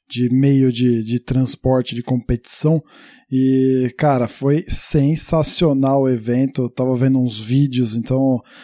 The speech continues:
é, acessa lá o Facebook deles, tem o link lá no nosso site, na edição extra lá sobre a subida de montanha. Entra lá, escuta e acessa lá, porque você vai ver vários vídeos. Ele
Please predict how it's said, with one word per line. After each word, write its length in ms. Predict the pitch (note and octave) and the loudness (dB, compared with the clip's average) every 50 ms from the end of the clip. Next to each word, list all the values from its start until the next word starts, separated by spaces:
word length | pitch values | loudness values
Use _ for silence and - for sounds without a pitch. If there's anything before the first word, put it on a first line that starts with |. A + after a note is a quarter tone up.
| - - _ - | -20 -20 _ -8
é, 200 | A#2+ A#2+ B2 A#2+ | -6 -4 -2 -2
acessa 600 | A#2+ - - - - C#3+ D3 D3 - - E3 C#3+ | -2 -2 -2 0 2 2 2 2 2 2 0 0
lá 180 | B2+ C3 C3+ C3+ | 0 0 2 2
o 140 | C3+ C3 A#2+ | 2 0 -2
Facebook 760 | - - - C#3 C3+ - - C3+ B2 C3 C3+ B2+ - C3 | -4 -2 -2 -2 0 0 -2 -2 -2 -2 -4 -4 -4 -8
deles, 600 | A#2+ A#2 B2 A#2+ B2+ C3+ C#3 C#3 - - - - - | -6 -4 -2 0 0 0 0 -2 -2 -4 -6 -8 -4
tem 180 | - C3 C3+ | 0 2 2
o 80 | C#3 C3 | 2 2
link 380 | B2 A#2+ B2 C3+ C#3 B2+ - B2 | 2 2 2 2 2 0 0 -2
lá 140 | A#2+ A#2+ | 0 0
no 100 | A#2+ A#2+ | 2 2
nosso 320 | A#2 A#2+ A#2+ A#2 - A#2+ A2+ | 2 0 0 -2 -4 -4 -4
site, 460 | - - - A2+ A#2 B2+ B2+ - B2 | -4 -4 -2 -2 -2 -2 -2 -2 -2
na 120 | A#2+ A#2 | -2 -2
edição 480 | A2+ A2 A2+ A2 - - A#2+ A#2 A2+ A2 - _ _ _ _ - | -2 -4 -4 -4 -4 -2 -2 -2 -2 -4 -6 _ _ _ _ -6
extra 500 | A#2 A#2+ B2 B2 A2+ - - C3 B2+ B2 | -4 -4 -2 -2 -4 -4 -4 -4 -2 0
lá 140 | B2+ B2+ | 0 -2
sobre 260 | - - B2 A#2 B2 A#2+ | -2 -2 -2 -2 -2 -2
a 60 | A2+ | -2
subida 640 | - - B2 A#2 B2 A#2+ A#2 B2 A#2 A#2 A#2 A#2 A#2 | -2 -4 -4 -2 -2 -2 -2 -2 -4 -4 -4 -6 -6
de 140 | A2+ B2 A#2+ | -6 -2 -2
montanha. 600 | C3 B2+ B2 A#2 - - B2+ C3+ C#3 C#3+ C3 - _ - - - - - - _ _ | 0 0 0 0 0 0 0 2 2 2 0 -2 _ -16 -20 -20 -20 -20 -20 _ _
Entra 240 | C#3 D#3+ D#3+ F#3+ D#3 | -2 0 2 2 2
lá, 480 | C3+ C3+ C#3 D3+ E3 E3+ D#3+ D3 C#3 D3 - | 2 2 2 4 4 4 4 2 2 0 0
escuta 720 | D3 C#3 - - - - - D#3 F3+ G3+ F#3+ - E3 C#3+ C#3 | 0 0 0 0 -4 -2 0 2 2 2 2 0 0 0 0
e 140 | C3+ C#3 C#3+ | 0 0 0
acessa 560 | C3+ - - - - E3+ F3 D#3+ - - C3+ | 0 0 0 0 0 0 0 0 0 0 0
lá, 160 | B2+ C#3 D3+ | 2 2 0
porque 140 | - - - | 0 0 -2
você 60 | D#3+ | 0
vai 100 | D3 C#3 | 0 2
ver 180 | C3 C#3+ D#3 C#3+ | 2 2 2 2
vários 540 | B2 A2+ A2+ C3 C#3 D#3+ D#3+ D3+ B2+ A2+ | 0 -2 0 0 2 2 2 2 0 0
vídeos. 480 | A2+ A#2+ C3+ D3+ D3+ B2+ C3 B2 A2 A#2 | -2 0 0 0 2 2 0 0 0 -2
Ele 260 | B2+ C3 C#3 C3+ C3+ | -2 0 2 2 0